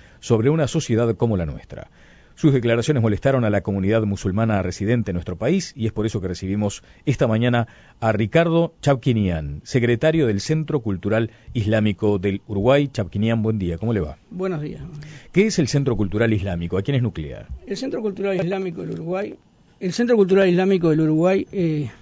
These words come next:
Speaker 2: fue creado por personas oriundas del Uruguay, o sea, por musulmanes uruguayos.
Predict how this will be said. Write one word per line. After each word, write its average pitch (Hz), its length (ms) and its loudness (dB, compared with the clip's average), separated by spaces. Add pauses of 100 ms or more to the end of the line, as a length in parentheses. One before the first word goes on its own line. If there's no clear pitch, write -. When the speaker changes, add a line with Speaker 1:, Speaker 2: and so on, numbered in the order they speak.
Speaker 2:
fue 196 200 2
creado 190 500 2 (1120)
por 185 240 2 (260)
personas 214 600 0 (100)
oriundas 185 560 2
del 151 160 -2
Uruguay, 151 500 -6
o 196 40 -18
sea, 151 320 -6 (140)
por 175 160 0
musulmanes 190 640 0
uruguayos. 160 580 0